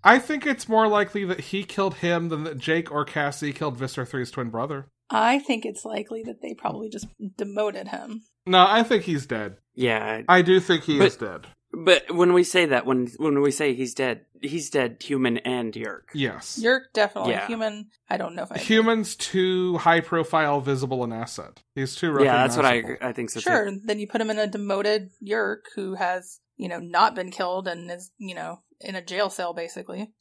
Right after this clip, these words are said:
Speaker 3: Maybe.
Speaker 2: But
Speaker 3: But I, I would tend to think
Speaker 2: But we've had Taylor, we got Visser Three,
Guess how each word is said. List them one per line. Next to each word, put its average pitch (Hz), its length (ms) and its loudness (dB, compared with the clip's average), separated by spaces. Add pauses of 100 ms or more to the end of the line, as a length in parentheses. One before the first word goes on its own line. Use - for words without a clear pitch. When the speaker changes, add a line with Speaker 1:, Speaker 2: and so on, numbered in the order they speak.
(120)
Speaker 3:
Maybe. 120 360 2
Speaker 2:
But 254 260 4
Speaker 3:
But 143 160 2
I, 139 240 4 (140)
I 160 100 6
would 151 160 6
tend 139 220 -2
to 117 80 2
think 113 360 -2 (200)
Speaker 2:
But 277 160 0
we've 285 120 -2
had 339 420 2 (180)
Taylor, 220 480 -2 (320)
we 190 80 -6
got 254 180 0
Visser 247 240 -6
Three, 202 460 -6